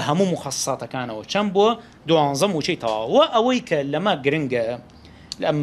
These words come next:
مۆزوعە، ئەوەیە کە لە یاساکەیە کە باسی ئەمە ئەکا، ئەم ئیلتیزامەی خصوص سەر حکوومەتی ئیتیحادی، ئەمە لە سندوقی خانەنشینی نادرێ. ئەمە حکوومەتی ئیتیحادی ملزەمە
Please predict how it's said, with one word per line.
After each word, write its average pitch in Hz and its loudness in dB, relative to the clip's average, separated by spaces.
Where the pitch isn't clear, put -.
مۆزوعە، 120 -2
ئەوەیە 143 6
کە 131 0
لە 139 4
یاساکەیە 131 0
کە 143 -4
باسی 160 0
ئەمە 139 -2
ئەکا، 120 -6
ئەم 170 0
ئیلتیزامەی 147 0
خصوص - -2
سەر 156 0
حکوومەتی 147 -4
ئیتیحادی، 117 -4
ئەمە 160 2
لە 147 2
سندوقی 139 -8
خانەنشینی 131 -4
نادرێ. 120 -4
ئەمە 175 0
حکوومەتی 180 -2
ئیتیحادی 127 -2
ملزەمە 135 0